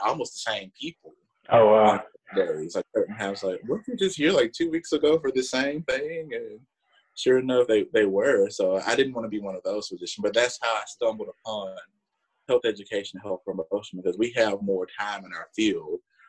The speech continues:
Speaker 1: to really spend with those individuals, either in that clinical setting within a hospital, which we're starting to see more health educators in those settings now,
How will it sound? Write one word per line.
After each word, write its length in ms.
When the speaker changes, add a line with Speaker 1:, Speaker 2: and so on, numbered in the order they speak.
Speaker 1:
to 80
really 220
spend 420
with 120
those 240
individuals, 680
either 260
in 80
that 140
clinical 400
setting 340
within 220
a 180
hospital, 600
which 120
we're 60
starting 240
to 60
see 160
more 360
health 160
educators 460
in 60
those 240
settings 360
now, 440